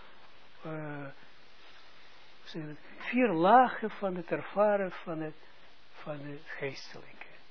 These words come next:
En ook in het geestelijke bestaat ook in, in het heelal ook vier lagen van krachten, die ook heten werelden, geestelijke werelden. Dan wat zegt hij ons?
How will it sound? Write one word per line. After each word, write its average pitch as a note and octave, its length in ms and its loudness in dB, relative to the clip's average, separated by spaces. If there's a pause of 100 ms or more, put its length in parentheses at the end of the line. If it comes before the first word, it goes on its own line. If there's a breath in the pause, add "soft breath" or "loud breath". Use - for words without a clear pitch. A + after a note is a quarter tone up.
(360)
En D#3+ 160 -2
ook G3 140 0
in G3 80 0
het G3 120 -2
geestelijke F3 640 0
bestaat A3 420 4
ook F#3+ 280 0
in, D3+ 200 -4
in E3 140 -2
het C#3 200 -4
heelal C#3+ 580 2 (800 loud breath)
ook A#3 240 8
vier A#3+ 320 2
lagen G3+ 500 6
van F3 300 -2
krachten, F3 720 8 (1600)
die D3 200 -6
ook E3+ 200 2
heten D3 420 -6 (580)
werelden, - 520 -10 (400)
geestelijke - 680 -12
werelden. - 600 -14 (460 loud breath)
Dan F3+ 200 2
wat G#3 200 0
zegt - 300 -2
hij F3 100 -2
ons? C3+ 500 -10